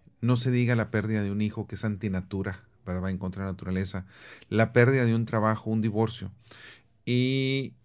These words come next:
el dolor es inmenso, es intenso en todas esas situaciones, ¿verdad?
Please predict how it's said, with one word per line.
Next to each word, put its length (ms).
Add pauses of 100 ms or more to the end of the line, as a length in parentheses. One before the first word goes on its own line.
(600)
el 240
dolor 280
es 140
inmenso, 680 (680)
es 220
intenso 560
en 100
todas 240
esas 120
situaciones, 760
¿verdad? 420